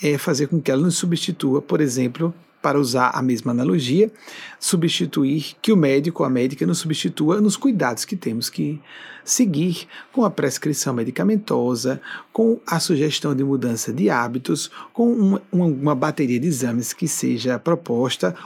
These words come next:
ou mesmo um procedimento cirúrgico. Em algumas situações, o médico ou a médica não vai nos substituir nessa posição. Em termos espirituais, muito menos.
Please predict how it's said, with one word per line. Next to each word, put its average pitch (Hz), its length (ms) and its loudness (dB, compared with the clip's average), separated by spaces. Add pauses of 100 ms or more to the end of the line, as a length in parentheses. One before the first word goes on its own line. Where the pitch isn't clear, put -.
ou 311 100 4
mesmo 160 480 2 (180)
um 214 120 4
procedimento 151 640 0
cirúrgico. 131 500 0
Em 240 60 2
algumas 135 240 0
situações, - 560 -2 (280)
o 226 120 2
médico 131 420 0
ou - 20 0
a 247 60 0
médica - 260 -2
não 220 140 4
vai 127 140 0
nos 135 100 -2
substituir 202 540 0
nessa 196 240 0
posição. - 500 -6 (1120)
Em 233 140 8
termos 156 340 2
espirituais, 131 600 -2
muito 214 260 4
menos. 151 640 0